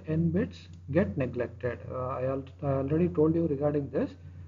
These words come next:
There is a discarding of bits. Okay, whenever multiplication is done, there is a conventional process which is adopted,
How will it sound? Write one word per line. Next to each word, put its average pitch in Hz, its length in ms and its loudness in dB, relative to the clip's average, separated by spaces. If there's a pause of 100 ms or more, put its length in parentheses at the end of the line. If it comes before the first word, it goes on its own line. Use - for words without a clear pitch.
(300)
There 160 120 8
is 170 280 8
a 147 100 4
discarding 180 640 4
of 156 240 0
bits. - 380 -8 (920)
Okay, 135 200 0
whenever 151 340 4
multiplication 147 760 0
is 131 80 -2 (100)
done, 135 320 2 (560)
there 156 160 6
is 165 300 6
a 131 400 2 (300)
conventional 165 560 4
process 147 480 -2
which 139 180 -6
is 135 140 4
adopted, 131 600 -2